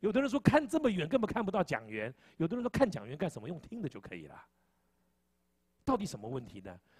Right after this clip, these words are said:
你知道教会有层出不穷的问题，我刚才讲的那个是故意讲的。可是我问你，这些问题会不会引起争论？会不会？还不会啊？怎么不会呢？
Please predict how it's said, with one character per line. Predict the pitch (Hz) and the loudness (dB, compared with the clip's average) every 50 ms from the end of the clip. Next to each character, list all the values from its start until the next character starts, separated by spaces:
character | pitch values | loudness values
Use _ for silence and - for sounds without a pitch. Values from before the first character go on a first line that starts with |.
| _ | _
你 | - 160 | -6 -6
知 | 180 190 | 0 4
道 | 247 254 | 4 4
教 | 254 - 262 226 | 4 4 0 0
会 | 208 226 | 0 -2
有 | 180 160 | -4 -4
层 | - - - - 240 262 | -4 -6 -6 -8 -8 -6
出 | - 262 247 | -6 -6 -6
不 | 214 - | -6 -6
穷 | - 180 180 | -6 -6 -6
的 | 185 | -4
问 | 196 196 | -4 -4
题， | 156 156 - - - - | -4 -4 -6 -8 -8 -8
我 | 151 | -6
刚 | 151 240 247 | -4 -2 -2
才 | 247 | -2
讲 | - - 117 | -2 -4 -6
的 | 123 | -6
那 | 185 | -6
个 | 190 | -6
是 | 185 180 | -6 -6
故 | - 285 262 220 | -6 -6 -6 -6
意 | 175 143 | -6 -6
讲 | - - 113 104 92 90 | -8 -10 -12 -12 -12 -12
的。 | 90 95 90 87 82 - _ _ _ _ _ _ _ _ _ _ _ _ _ _ _ _ _ _ _ _ | -10 -10 -10 -10 -12 -16 _ _ _ _ _ _ _ _ _ _ _ _ _ _ _ _ _ _ _ _
可 | - 147 | -8 -8
是 | 139 185 214 | -6 -4 -4
我 | 147 | -4
问 | 131 180 165 135 | -2 -4 -4 -4
你， | 110 | -6
这 | 101 - 190 | -4 -4 -4
些 | 147 175 | -4 -6
问 | 185 185 151 120 | -8 -8 -8 -8
题 | 120 | -8
会 | 127 135 | -8 -6
不 | 139 | -6
会 | 143 127 | -8 -8
引 | 120 117 | -10 -12
起 | 104 | -12
争 | 90 - 104 | -10 -10 -10
论？ | 113 110 98 101 | -10 -10 -10 -10
会 | 107 | -10
不 | 104 104 | -12 -10
会？ | 98 98 92 - - _ _ _ _ _ _ _ _ _ _ _ _ _ _ _ _ | -10 -10 -12 -12 -14 _ _ _ _ _ _ _ _ _ _ _ _ _ _ _ _
还 | - 139 | -2 -2
不 | 135 165 | 0 4
会 | 160 151 156 - | 6 6 6 6
啊？ | - 117 113 110 104 98 - - _ _ _ _ _ _ _ _ _ _ _ _ _ _ _ | 6 4 2 0 0 -4 -10 -14 _ _ _ _ _ _ _ _ _ _ _ _ _ _ _
怎 | - 165 | 2 2
么 | 175 254 | 4 2
不 | 202 254 262 | 2 0 2
会 | 247 294 311 285 247 | 4 4 6 6 4
呢？ | 190 156 139 123 110 98 85 | 4 2 0 0 -2 -4 -8